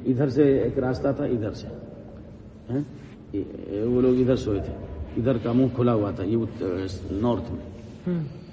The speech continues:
Speaker 1: اور یہ سوئے تھے۔ سورج جب نکلتا تھا نا تو یہ سورج نکلتے وقت یہ،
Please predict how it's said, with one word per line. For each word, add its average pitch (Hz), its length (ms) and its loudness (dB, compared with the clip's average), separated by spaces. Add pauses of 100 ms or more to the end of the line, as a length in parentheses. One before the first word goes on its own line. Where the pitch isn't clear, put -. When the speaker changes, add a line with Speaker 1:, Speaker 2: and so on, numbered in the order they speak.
(560)
Speaker 1:
اور 117 80 -2
یہ 123 120 6
سوئے 127 260 4
تھے۔ - 120 -6 (1120)
سورج 135 400 4
جب 135 100 6
نکلتا 123 460 4
تھا 135 160 2
نا 147 80 0 (1160)
تو 127 200 2 (100)
یہ 120 300 4 (580)
سورج 127 340 4
نکلتے 123 320 4
وقت 131 220 4
یہ، 117 320 4